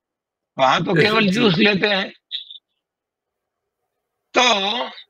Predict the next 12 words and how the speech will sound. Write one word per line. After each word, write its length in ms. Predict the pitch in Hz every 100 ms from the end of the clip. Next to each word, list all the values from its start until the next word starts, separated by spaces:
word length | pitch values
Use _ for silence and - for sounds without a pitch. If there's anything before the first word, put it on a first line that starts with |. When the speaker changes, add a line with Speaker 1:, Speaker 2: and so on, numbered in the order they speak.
| _ _ _ _ _ _ _ _ _ -
Speaker 1:
इससे 680 | 190 - 254 226 240 240 220
मुझे 280 | 208 185 214
पता 320 | 185 175 220
चलने 360 | 180 190 180 170
लगा 380 | 160 175 196
कि 340 | 240 - 196 311
जब 260 | 165 196
फाइबर 640 | 196 - 151 180 185 214 214 - - -
का 140 | 190 196
स्वभाव 460 | 180 160 180 175
है 100 | 190
फांसना, 560 | 170 - 247 - 151